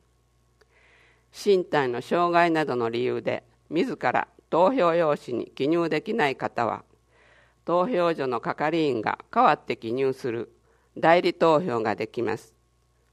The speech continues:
また、視覚に障害のある方は、点字投票ができます。投票所の係員にお伝えください。選挙公報は、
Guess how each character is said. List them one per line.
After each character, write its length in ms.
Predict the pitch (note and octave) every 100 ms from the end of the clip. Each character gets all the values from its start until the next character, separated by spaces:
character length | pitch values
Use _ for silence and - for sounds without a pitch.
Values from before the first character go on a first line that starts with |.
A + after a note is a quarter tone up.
| -
ま 140 | C3
た、 280 | - D3+ - _ _ _ _ _ -
視 120 | -
覚 260 | F3+ F3+ E3+
に 100 | E3
障 300 | F#3 F3+ F3
害 220 | E3 E3
の 120 | D3+
あ 80 | D3+
る 80 | B2+
方 320 | C#3+ - A2
は、 160 | G2 - _ _ _ _ _
点 240 | E3+ F#3
字 120 | F3
投 280 | - E3 D#3
票 220 | C#3+ A#2+
が 120 | A2 G2+
で 120 | A2
き 120 | -
ま 140 | A#2+
す。 180 | G2+ - _ _ _ _ _ _ _ _ _ _ _
投 220 | D#3 E3+
票 240 | G#3 F3 E3+
所 120 | E3
の 140 | E3
係 480 | D3+ D3 D#3 D#3 C#3+
員 140 | A#2 G#2
に 160 | G#2 - -
お 80 | B2
伝 300 | - D#3+ D#3+
え 40 |
く 140 | -
だ 160 | C3 C3
さ 220 | - A#2+
い。 120 | G2+ - _ _ _ _ _ _ _ _ _ _ _ _ _ _ _ _ _ _ _ _ _ _
選 260 | - D#3 F#3
挙 180 | F#3 F#3+
公 280 | - G3 D#3+
報 260 | E3 A#2+
は、 220 | A2+ A#2